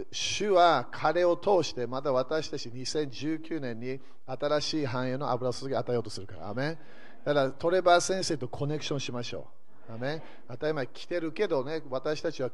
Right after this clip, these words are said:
来るけど、時々コネクションしない可能性もあるわけ。私たちはトレバー先生とコネクションしなきゃいけない。そして彼が持ってる繁栄の油注ぎ、私たちはこの、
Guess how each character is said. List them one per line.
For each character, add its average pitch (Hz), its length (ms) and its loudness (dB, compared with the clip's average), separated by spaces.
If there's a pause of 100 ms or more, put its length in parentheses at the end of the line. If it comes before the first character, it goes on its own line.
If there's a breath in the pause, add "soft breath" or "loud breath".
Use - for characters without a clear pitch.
(160)
来 214 220 -4
る 202 100 -2
け 208 140 -2
ど、 226 140 -2
時 156 220 -6
々 151 200 -4
コ 120 160 -6
ネ 151 120 -4
ク 147 60 -6
シ - 100 -4
ョ 147 40 -4
ン 135 40 -6
し - 120 -8
な 151 100 -2
い 143 40 -4
可 170 140 -6
能 185 100 -4
性 233 120 -6
も 139 120 -6
あ 131 60 -2
る 120 60 -2
わ 104 100 -4
け。 87 140 -10 (400 soft breath)
私 151 340 -2
た 160 80 -2
ち 139 80 -4
は 117 80 2
ト - 160 -4
レ 170 100 2
バ 165 140 4
ー 156 40 2
先 156 180 -4
生 - 100 -4
と 110 80 -6
コ 139 160 -6
ネ 139 80 -4
ク - 80 -6
シ 135 80 -6
ョ - 20 -4
ン 117 40 -6
し 123 100 -6
な 113 80 -4
き 107 60 -8
ゃ 95 40 -6
い - 40 -8
け - 80 -8
な 85 100 -10
い。 - 80 -10 (340 soft breath)
そ 135 80 -8
し - 60 -8
て 131 100 -6
彼 160 320 2
が 175 140 0
持 165 160 2
っ 156 80 -2
て 180 100 0
る 185 120 4
繁 139 240 0
栄 139 60 0
の 131 180 -2
油 151 320 2
注 - 120 -4
ぎ、 156 160 -4
私 139 300 0
た 143 100 -6
ち 127 140 -6
は 110 80 -2
こ - 160 -6
の、 143 220 0